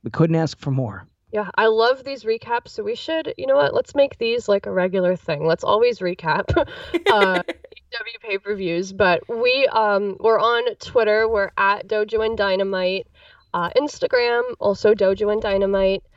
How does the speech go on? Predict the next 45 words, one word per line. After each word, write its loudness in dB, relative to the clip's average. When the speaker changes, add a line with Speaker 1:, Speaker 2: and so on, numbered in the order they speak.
Speaker 2:
and -4
dojo 6
and -4
dynamite -2
at -6
gmail 0
dot -4
com -2
if -10
you 0
wanna 2
shoot 0
us 2
an 2
email. 0
Speaker 1:
And 4
we 6
always 4
post 0
recaps 0
of -4
the -8
Dynamite 0
once -2
a -4
week, 0
and -2
then -2
we, -6
we -8
do -4
a -2
recap 0
preview 0
show, 2
and -6
we -6
love -2
being 0
on -2
here -2
and -8
doing 0
these -2
recaps. -6